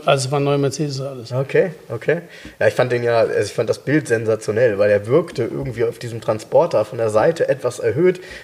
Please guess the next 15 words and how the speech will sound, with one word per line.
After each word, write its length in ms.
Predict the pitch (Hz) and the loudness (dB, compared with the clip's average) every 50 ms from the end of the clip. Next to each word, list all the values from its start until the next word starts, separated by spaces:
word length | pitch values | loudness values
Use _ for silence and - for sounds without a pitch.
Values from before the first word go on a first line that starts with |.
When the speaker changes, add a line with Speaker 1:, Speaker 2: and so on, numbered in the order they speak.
| - | -10
Speaker 2:
richtig 380 | - 110 110 147 156 - 143 - | -6 -2 -2 -2 -2 -4 -8 -10
gut 200 | - 151 139 - | -10 -10 -6 -4
als 160 | - - - - | -4 -4 -4 -6
Bild. 260 | 120 110 95 - - - - _ - - - - | -8 -8 -8 -8 -12 -20 -20 _ -20 -20 -20 -12
Speaker 1:
Vor 160 | - - 156 147 | -2 2 4 4
allen 140 | 165 175 | 4 4
Dingen 340 | 170 170 165 165 151 135 - - | 4 4 4 4 2 0 -2 -2
witzig 380 | 143 - 190 - 208 - - 170 | -2 -2 -2 -2 -4 -4 -2 0
ist, 300 | 165 180 - - - - - _ _ _ _ - | -2 -2 -2 -4 -12 -16 -20 _ _ _ _ -2
das 180 | 156 135 123 - | -2 -2 -2 -4
ist 100 | 175 - | -2 0
ja 120 | 190 165 | 0 0
kein 200 | - 165 147 139 | 0 -2 -4 -2
kleines 360 | - 165 156 160 156 127 - | 0 0 0 0 -2 -4 -2
Auto. 380 | 175 175 196 180 147 120 120 | 0 0 0 0 -2 -8 -8